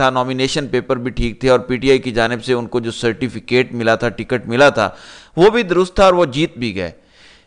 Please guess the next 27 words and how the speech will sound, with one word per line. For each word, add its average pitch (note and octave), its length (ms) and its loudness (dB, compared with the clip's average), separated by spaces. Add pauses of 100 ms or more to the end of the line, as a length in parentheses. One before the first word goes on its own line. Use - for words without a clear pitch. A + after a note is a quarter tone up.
(140)
इसका C4+ 280 2
मतलब A3+ 340 2
यह E3+ 240 2
है F#3+ 80 6
कि F#3+ 120 0
अगर F#3 200 6
वो F#3 120 0
जीत C#3+ 420 -4
गए, C#3 160 6
वो C#3+ 160 6
पीटीआई D#3 380 4
के E3+ 120 0
टिकट F#3+ 360 2
से D#3 140 -2
लड़े, C3+ 240 6
पीटीआई D3+ 420 2
के D#3 180 0
नॉमिनेशन C#3+ 520 0
पेपर E3 400 2
से E3 180 2
लड़े, G#2+ 320 0 (480)
तो E3+ 60 0
पीटीआई A#3+ 600 2
एक F#3+ 440 -2
पार्लिमानी D#3 580 2
जमात A#2+ 440 2
है, A2 220 -4